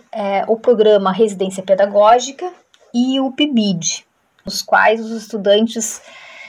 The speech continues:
encontram um espaço e condições para uma formação docente em que a teoria e a prática são articuladas. Diferentes ações são fomentadas nestes programas,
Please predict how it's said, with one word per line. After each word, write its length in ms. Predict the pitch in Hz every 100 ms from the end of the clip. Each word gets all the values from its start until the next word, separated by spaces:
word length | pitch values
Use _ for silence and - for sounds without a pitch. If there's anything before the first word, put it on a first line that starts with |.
| - -
encontram 560 | 196 208 220 226 240
um 40 | 208
espaço 760 | 202 - 202 202 247 - - 196
e 240 | 175 175
condições 1040 | - 214 208 196 - 190 220 254 - - - _ _ _ _ _
para 220 | - 190
uma 160 | 208 220
formação 640 | - 226 220 208 - 220
docente 680 | 214 202 - 214 220 269 -
em 40 | 202
que 120 | 254
a 60 | 294
teoria 760 | 240 208 190 220 262 185 165 _ _
e 160 | 208 190
a 80 |
prática 680 | 190 - 196 202 240 - -
são 600 | 233 - 202 196 202 214 208
articuladas. 1120 | - 196 - - - 185 170 165 - - - -
Diferentes 580 | 190 214 214 247 240 233
ações 960 | 214 - - 226 247 254 214 - - _ _ - _ _ _
são 260 | - - 190
fomentadas 960 | 196 208 196 196 202 196 202 208 -
nestes 400 | 208 196 196 -
programas, 880 | - 214 196 196 180 170 160 - -